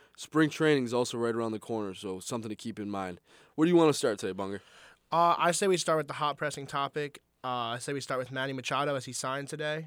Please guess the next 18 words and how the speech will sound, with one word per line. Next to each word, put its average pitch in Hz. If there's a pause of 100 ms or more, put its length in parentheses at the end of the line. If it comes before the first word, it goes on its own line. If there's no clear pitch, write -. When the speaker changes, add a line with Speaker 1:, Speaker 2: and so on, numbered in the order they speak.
(140)
Speaker 2:
Record-breaking 139
deal. 139 (380)
So 117
Speaker 1:
Yeah. 104
Speaker 2:
here, 143
I'll 123
let 135
you 143
get 143
into 143
that 127
first. 135 (100)
Speaker 1:
Okay, 107 (160)
Manny 117
Machado 123
today. 107 (260)
I 98
got 117